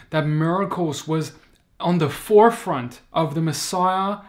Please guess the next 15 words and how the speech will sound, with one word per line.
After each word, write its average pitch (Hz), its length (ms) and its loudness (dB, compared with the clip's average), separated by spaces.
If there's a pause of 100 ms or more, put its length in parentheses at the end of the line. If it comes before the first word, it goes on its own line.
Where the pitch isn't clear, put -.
(220)
and 226 420 2
the 214 100 4
disciples' 170 840 -2
ministries. 160 800 -4 (540)
There 175 180 4
is 202 140 6
a 202 80 4
reason 202 680 0 (220)
that 170 520 -2
we 175 220 0
see 196 280 -2
supernatural 185 800 -2
things 170 280 -2
follow 165 360 -2
them. 127 200 -10